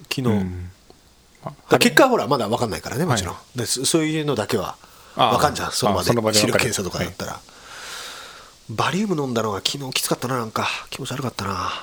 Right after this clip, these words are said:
Speaker 1: 量増えたんじゃないかなっていう。
Speaker 2: <laughs>
Speaker 1: なんか。やってる？バリウム。
Speaker 2: うん、な-、二、三回。
Speaker 1: 毎年はやらない？
Speaker 2: 毎年やってます。毎年、毎年。
Speaker 1: ん？
Speaker 2: 毎年や-、
Speaker 1: 毎年。
Speaker 2: 一応毎年。
Speaker 1: もうすげえ眠そうだね、もうね。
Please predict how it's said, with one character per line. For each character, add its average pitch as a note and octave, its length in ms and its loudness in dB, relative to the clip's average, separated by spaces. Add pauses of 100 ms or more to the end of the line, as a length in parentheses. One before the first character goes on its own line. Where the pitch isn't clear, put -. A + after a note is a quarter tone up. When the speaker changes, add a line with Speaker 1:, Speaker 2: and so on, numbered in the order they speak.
(100)
Speaker 1:
量 C#3 180 2
増 F#3+ 160 2
え E4 80 2
た E4+ 100 2
ん F3+ 40 -2
じ C#3 60 -2
ゃ B2 40 -2
な B2 60 0
い A2+ 40 -4
か A2 80 -2
な A2 80 0
っ G#2 60 -8
て - 220 -6
い F#2+ 100 -6
う。 G#2 180 2
Speaker 2:
<laughs> - 0 -
Speaker 1:
な A3+ 100 4
ん A3 40 4 (960)
か。 G2+ 300 -8 (380)
や C3+ 100 2
っ - 60 -6
て E3+ 100 8
る？ D4 160 0 (280)
バ G#2+ 140 0
リ G#2 100 -2
ウ F2+ 40 -8
ム。 E2+ 120 -12 (140)
Speaker 2:
う - 20 -8
ん、 - 800 -8
な-、 B2 160 0
二、 G#2 300 -4
三 A#2 180 0
回。 G#2 260 0 (960)
Speaker 1:
毎 G3+ 140 6
年 G3+ 200 4
は F3 100 4
や D3+ 80 0
ら D3 100 0
な C3+ 100 -2
い？ D3 40 -10 (480)
Speaker 2:
毎 C#3 140 2
年 C#3+ 120 0
や A2+ 60 2
っ - 40 -6
て - 80 -4
ま F#2 120 -6
す。 - 120 -18 (1500)
毎 G2 140 -4
年、 F#2 320 -10
毎 G2+ 120 -2
年。 - 240 -4 (760)
Speaker 1:
ん？ C#3+ 120 -4 (280)
Speaker 2:
毎 G2 140 0
年 - 200 -6
や-、 - 80 -10 (240)
Speaker 1:
毎 A2+ 140 0
年。 A2+ 160 2
Speaker 2:
一 A2 100 -4
応 - 20 -2
毎 B2 200 0
年。 C3+ 200 0
Speaker 1:
も - 60 2
う - 20 0
す C3+ 120 0
げ G#3 80 2
え C4 40 2
眠 C3+ 200 0
そ B2 100 2
う A2+ 40 0
だ F2 100 -4
ね、 F2+ 40 -4
も D#2 140 -6
う E2 40 -8
ね。 F2 140 -8